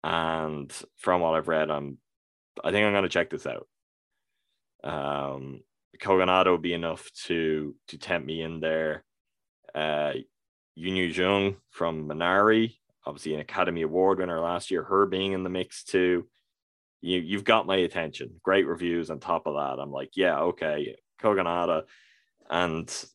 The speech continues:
all of the buzz and everything else around it, you'll, you'll get me to check something out that's only, like, eight episodes anyway. But so he's busy on that front.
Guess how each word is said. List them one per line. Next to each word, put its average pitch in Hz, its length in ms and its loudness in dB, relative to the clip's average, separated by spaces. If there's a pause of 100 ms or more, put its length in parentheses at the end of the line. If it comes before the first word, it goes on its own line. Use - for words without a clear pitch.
(120)
all 98 240 8
of 95 80 -6
the 90 80 2
buzz 90 360 2
and 87 80 -2
everything 85 260 -2
else 110 180 2
around 101 260 4
it, 90 100 0
you'll, 80 260 -4
you'll 90 260 0
get 85 220 -2
me 80 100 -8
to - 80 -18
check 85 280 -4
something 78 280 -8
out 78 100 -4
that's 78 140 -10
only, 78 240 -8
like, 73 160 -12
eight 76 160 -6
episodes 69 400 -8
anyway. 104 400 0 (640)
But 92 380 6
so 107 280 6
he's 110 200 0
busy 180 340 4
on 165 140 4
that 147 180 4
front. 98 420 -2